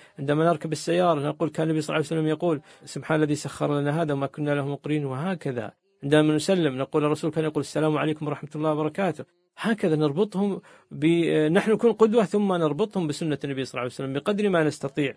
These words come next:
إخواني في الله. وهذا كما قلت إخواني ليس لنا خيار، نحن مطلوب منا أن نلتزم بسنة النبي صلى الله عليه وسلم، وكذلك نربي أبناءنا. فتخيلوا أيها الإخوة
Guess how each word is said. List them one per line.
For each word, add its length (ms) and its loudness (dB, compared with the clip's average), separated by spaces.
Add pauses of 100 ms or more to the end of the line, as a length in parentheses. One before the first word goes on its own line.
إخواني 320 -4
في 100 -8
الله. 240 0 (460)
وهذا 300 6
كما 240 2
قلت 220 0
إخواني 300 0
ليس 240 2
لنا 220 2
خيار، 400 0 (380)
نحن 240 2
مطلوب 380 0
منا 480 2 (240)
أن 280 4
نلتزم 540 2
بسنة 380 -4
النبي 180 -6
صلى 60 -12
الله 60 -10
عليه 360 -8
وسلم، 80 -12 (380)
وكذلك 1000 4
نربي 420 2
أبناءنا. 520 -2 (180)
فتخيلوا 640 4
أيها 220 4
الإخوة 420 0